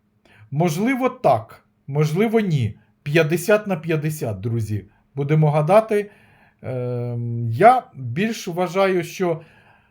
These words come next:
обережно, акуратно на таких разових з високою, з високим відсотком реалізації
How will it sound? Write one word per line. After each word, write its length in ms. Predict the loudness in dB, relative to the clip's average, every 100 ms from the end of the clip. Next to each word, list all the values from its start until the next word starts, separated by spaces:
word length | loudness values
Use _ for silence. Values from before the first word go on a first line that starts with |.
| _ _ _ _ _ _ _ _ 6
обережно, 880 | 8 8 6 4 0 -2 -6 -6 -4
акуратно 920 | 0 0 0 0 2 0 -2 -4 -4 -8 _ _ _ _ _ _
на 420 | -2 2 2 0 -8 _ _ _ _ _ _ _ _ _ _ _ _
таких 520 | -6 -4 -6 -6 -12 _ _ _
разових 840 | 0 6 6 6 -2 -4 -8 -14 _ _ _ _ _ _ _ _ _ _ _ _ _ _ _ _ -14
з 300 | -10 -10 -10
високою, 960 | -2 -2 0 -2 2 2 2 -2 -10 -20 -14
з 220 | -10 -2
високим 600 | -2 -2 -4 -2 -2 -2
відсотком 760 | -2 -4 -2 0 2 0 -2
реалізації 1080 | 2 0 0 0 4 2 2 -6 -4 -2 -4